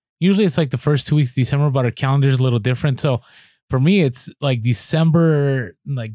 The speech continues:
ten through, 'cause December tenth is on a Thursday. So let's say December eleventh, usually a lot of people buy stuff on the weekend.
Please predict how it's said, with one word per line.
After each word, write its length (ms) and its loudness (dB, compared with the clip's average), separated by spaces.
ten 840 0
through, 320 2
'cause 240 -2
December 340 0
tenth 380 0
is 300 0
on 300 2
a 80 0
Thursday. 720 -2
So 380 -2
let's 240 0
say 80 0
December 380 0
eleventh, 380 2
usually 240 2
a 20 0
lot 140 0
of 60 -6
people 180 2
buy 220 0
stuff 220 -4
on 60 0
the 60 2
weekend. 460 0